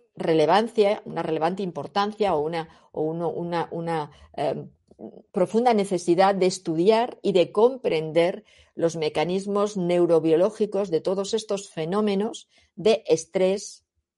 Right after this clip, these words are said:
temprano, estrés emocional, estrés postraumático, podríamos decir, que está muy, muy dicho en los adultos, ¿verdad? Cuando pasamos por determinadas experiencias, pero eso mismo lo tienen los niños.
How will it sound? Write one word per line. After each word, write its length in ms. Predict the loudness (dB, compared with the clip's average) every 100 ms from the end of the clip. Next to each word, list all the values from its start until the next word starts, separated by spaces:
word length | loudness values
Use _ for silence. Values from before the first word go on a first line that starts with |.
| _ _
temprano, 500 | -4 -2 2 2 2
estrés 340 | -4 -2 -2 -2
emocional, 760 | -6 -6 -6 0 2 2 -2 _ _ _ _ _ _ _ _ _ -18
estrés 400 | -4 -2 -2 -4 _
postraumático, 1000 | -2 -2 -4 -6 -2 -2 -2 -4 -4 -4
podríamos 480 | -4 -4 -4 -4 -8
decir, 480 | -10 -4 -2 -2 -6 _ _
que 100 | -4
está 220 | -2 0 0
muy, 280 | 0 -2
muy 240 | -2 -2 -2
dicho 420 | -2 -4 -2 0
en 160 | 0 -2
los 160 | -2
adultos, 480 | 2 4 4 2 2
¿verdad? 380 | 2 2 2 0
Cuando 200 | -4 -6
pasamos 360 | -8 -6 -6
por 140 | -6 -6
determinadas 600 | -6 -6 -4 -4 -4 -8
experiencias, 800 | 0 6 6 6 6 4 4 -4 _ _ _
pero 300 | 6 6 6
eso 200 | 2 -2 -8
mismo 260 | -6 -2
lo 120 | 0
tienen 260 | 2 0 0
los 160 | -4 0
niños. 540 | 0 0 -6 -14